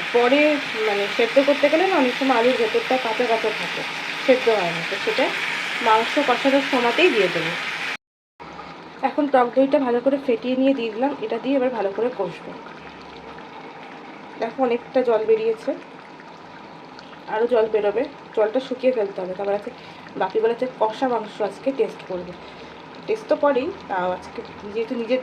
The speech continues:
থেকে চেয়েছে আমি তো কষা মাংস খাওয়াবই। কেমন হলো কষা মাংসটা সেটা পরে দেখাচ্ছি, ভালো করে আগে কষিয়ে নিই। দেখো আমার মাংস কিন্তু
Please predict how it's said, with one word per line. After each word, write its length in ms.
থেকে 220
চেয়েছে 280
আমি 140
তো 100
কষা 220
মাংস 160
খাওয়াবই। 360
কেমন 220
হলো 200
কষা 220
মাংসটা 340
সেটা 220
পরে 220
দেখাচ্ছি, 320
ভালো 180
করে 140
আগে 200
কষিয়ে 340
নিই। 100
দেখো 260
আমার 160
মাংস 240
কিন্তু 180